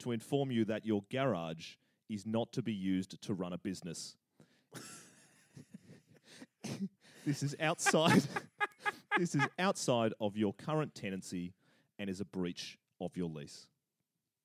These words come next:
Kind regards, name withheld, <laughs> agency withheld, number withheld. I responded saying, "Hello, name withheld.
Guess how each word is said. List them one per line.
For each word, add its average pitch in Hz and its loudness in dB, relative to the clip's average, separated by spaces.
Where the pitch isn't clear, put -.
Kind 135 -4
regards, 82 -6
name 90 -6
withheld, 90 -6
<laughs> - -6
agency 101 -4
withheld, 113 -2
number 113 -2
withheld. 123 0
I 151 8
responded 127 4
saying, 117 -2
"Hello, 139 6
name 98 -6
withheld. 131 -2